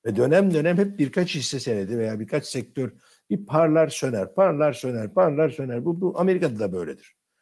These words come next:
Ama faiz diye baktığınızda o bileşik faiz ki Warren Buffett'ın hani çok ısrarla söylediği, e, konuların başında gelir.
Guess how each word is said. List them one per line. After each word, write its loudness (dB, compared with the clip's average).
Ama 2
faiz 4
diye 4
baktığınızda -2
o 0
bileşik -4
faiz -2
ki -14
Warren -4
Buffett'ın -10
hani -8
çok -12
ısrarla -2
söylediği, -8
e, -18
konuların -4
başında -2
gelir. 0